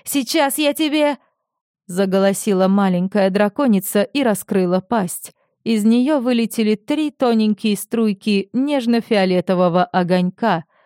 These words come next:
Ударив в лоб и плечи демона, они не доставили ему ни малейших неприятностей. Напротив, он продолжил расти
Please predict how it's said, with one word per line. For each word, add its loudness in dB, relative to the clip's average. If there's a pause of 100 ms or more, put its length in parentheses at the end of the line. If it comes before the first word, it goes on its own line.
(260)
Ударив -2
в -6
лоб 0
и 0
плечи -2
демона, 0 (260)
они 2
не 4
доставили 0
ему 0
ни -2
малейших 0
неприятностей. -2 (300)
Напротив, -4 (340)
он 2
продолжил 2
расти -2